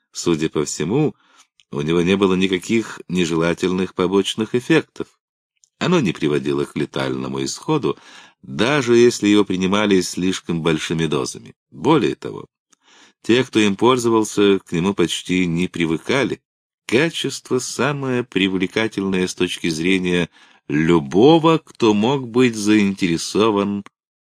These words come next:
в продаже средства. Для цивилизации, которой всё растущее число расстройств — своими истоками восходящих к напряжению,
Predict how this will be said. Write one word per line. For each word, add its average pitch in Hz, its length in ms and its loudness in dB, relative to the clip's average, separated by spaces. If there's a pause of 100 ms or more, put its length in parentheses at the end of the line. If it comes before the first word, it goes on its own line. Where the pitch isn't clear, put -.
(100)
в - 220 -20
продаже 76 560 -2
средства. - 680 -10 (1400)
Для 139 200 4
цивилизации, 160 840 2
которой 120 760 2
всё - 180 -4
растущее 78 600 -2
число - 380 -4
расстройств — 95 1000 -2 (440)
своими 87 520 2 (120)
истоками 90 480 -2
восходящих 87 880 -2
к - 60 -20
напряжению, 95 920 0